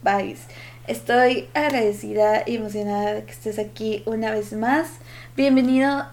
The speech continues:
o bienvenida a Los Almas, episodio número dos. Ya estamos a nada de que sea ve-, veinticuatro de diciembre, Nochebuena, y la verdad es que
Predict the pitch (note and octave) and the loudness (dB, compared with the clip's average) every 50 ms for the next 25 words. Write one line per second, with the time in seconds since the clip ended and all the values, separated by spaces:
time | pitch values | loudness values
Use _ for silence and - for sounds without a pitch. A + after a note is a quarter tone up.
0 | - - - - D4+ D#4 D#4 D4 C4+ A#3+ A3 A3 A3 A3 G#3+ G#3+ G#3+ A3 A3 A3 | -18 -20 -4 2 2 4 4 4 2 0 0 0 0 2 2 4 4 2 2 0
1 | - A3+ A3+ A3 G#3+ G#3 G#3 - C#4 C#4+ C#4+ C#4 C#4 C#4+ C#4+ C#4+ C#4+ C#4+ D4 C#4+ | 0 0 2 2 2 0 0 2 2 2 4 2 2 2 4 4 4 2 2 0
2 | - - - - - - A3+ A3+ A#3 G#3+ A3+ A3 A3+ A3+ A3+ A3+ A3+ - - G#3+ | -4 -12 -18 -12 -4 -4 -4 -4 -2 -2 0 2 2 2 2 0 -4 -6 -8 -6
3 | G#3+ G#3+ G#3+ G#3+ A3 A3 A3 G#3+ G#3+ G#3+ G#3+ - - - - - - - - - | -6 -6 -4 -4 -4 -2 0 0 0 0 -2 -4 -12 -20 -20 -6 -2 -2 -2 -2
4 | - - - - - - - - - - - - - - - - C#4 C#4+ C#4+ - | -4 -10 -16 -18 -20 -20 -20 -20 -20 -20 -20 -20 -20 -12 2 8 10 10 10 10
5 | - - D#4 - D#4 D4 D4 C#4+ C#4+ B3 B3 A#3+ A#3+ A#3+ A#3+ A#3+ B3 B3 B3 B3 | 8 2 0 2 2 2 2 2 0 0 2 4 4 6 6 6 6 6 6 4
6 | B3 C4 B3 B3 A#3+ A#3+ - G#3+ G3+ - A3+ G#3+ G#3+ G#3+ - - - - - B3 | 2 0 -4 -6 -6 -6 -8 -12 -8 -8 -6 -4 -4 -4 -4 -6 -8 -14 -10 -6
7 | A#3+ A#3 A#3 A#3+ A#3+ A#3+ A#3 A#3 A#3 - - G3+ A3 A3 A3 A3 G#3+ A3 - - | -4 -2 2 2 4 4 4 2 0 -6 -8 -4 -4 -2 -2 -2 -4 -6 -2 0
8 | G#3+ G#3 G#3 G#3 - A3 G#3+ A3 - - - B3 D4+ D#4+ C#4+ - B3 A3+ A3 G#3 | 0 0 0 -2 -2 -2 0 0 -2 -2 -2 0 2 2 2 0 -2 -4 -2 -2
9 | G#3 G#3 G#3 G3+ G#3 - - A#3 A3+ A3+ A#3+ A#3+ A#3+ A#3+ - A3+ G#3+ G#3 G#3 A3 | 0 0 0 0 -2 -4 -6 -4 -2 0 0 0 0 -2 -6 -6 -4 -2 -2 -2
10 | A3 A3+ A#3+ B3 B3 B3+ B3+ B3+ - - - - - - - - - - - C#4 | -2 0 0 0 0 0 -2 -6 -10 -16 -18 -18 -18 -20 -20 -20 -20 -10 -4 -2
11 | C#4 C#4 C#4 C4+ C4+ C4 B3 A#3+ A#3+ A#3+ A#3+ B3 B3+ B3+ B3+ B3+ - - - C4 | 0 2 4 4 6 6 6 6 4 4 4 4 2 0 -4 -6 -12 -8 -4 0
12 | C4 C4 C4 C4 B3+ - - - | 2 2 2 2 0 0 -4 -6